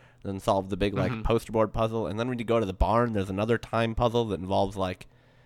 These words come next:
Speaker 1: tying a rope to
Speaker 2: Uh,
Speaker 1: something heavy.
Speaker 2: yeah.
Speaker 1: And that one
Speaker 2: That one was okay.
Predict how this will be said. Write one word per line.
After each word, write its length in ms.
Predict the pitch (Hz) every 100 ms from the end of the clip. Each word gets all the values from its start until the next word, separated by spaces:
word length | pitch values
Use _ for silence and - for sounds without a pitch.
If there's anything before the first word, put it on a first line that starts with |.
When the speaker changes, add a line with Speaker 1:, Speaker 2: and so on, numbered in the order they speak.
| _ _
Speaker 1:
tying 420 | - 113 113 110
a 60 | 98
rope 320 | 92 120 123
to 120 | -
Speaker 2:
Uh, 40 | 123 117
Speaker 1:
something 140 | 107 95
heavy. 220 | 147 151 156
Speaker 2:
yeah. 240 | 131 135 131
Speaker 1:
And 80 |
that 80 | 226
one 280 | 247 202 143
Speaker 2:
That 100 | 233
one 140 | 262 247
was 180 | 214 127
okay. 560 | 110 127 113 113 123